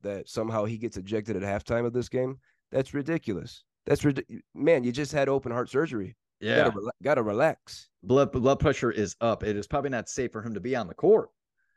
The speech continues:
Speaker 1: Let's not for-,
Speaker 2: Honestly.
Speaker 1: let's not forget, a couple of years ago, he, he had to be restrained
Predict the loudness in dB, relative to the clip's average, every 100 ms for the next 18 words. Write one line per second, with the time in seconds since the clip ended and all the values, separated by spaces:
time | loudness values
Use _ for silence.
0 | _ _ _ _ _ _ -2 2 2 2
1 | -2 -4 _ _ -2 -2 0 -2 -2 -2
2 | -2 -4 _ -12 -8 -2 -2 0 0 2
3 | 4 2 0 -4 -4 -4 -4 -6 -6 -6
4 | -2 0 2 0 -4